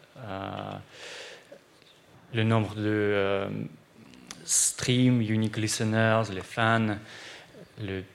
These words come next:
split par âge, par sexe, euh, par, par, euh, par les plateformes aussi. Euh,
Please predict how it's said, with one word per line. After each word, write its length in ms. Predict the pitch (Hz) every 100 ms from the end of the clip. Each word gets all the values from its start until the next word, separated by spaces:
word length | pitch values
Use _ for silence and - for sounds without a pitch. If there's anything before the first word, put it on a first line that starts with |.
| -
split 360 | - - 104
par 300 | 107 104 95 -
âge, 460 | 117 113 117 - -
par 160 | 90
sexe, 720 | - 120 110 - - - - -
euh, 380 | - - - - - - - - -
par, 220 | 104 95 95 -
par, 800 | - 98 95 95 53 53 - 53 - - - - - - - - - - 160
euh, 380 | 101 98 101 -
par 140 | - 98
les 80 | 101
plateformes 560 | 101 - 135 123 120
aussi. 420 | 113 - 139 - - - - - - _ - - - - - - - - -
Euh, 1040 | 117 113 113 113 110 110 110 113 117 117 123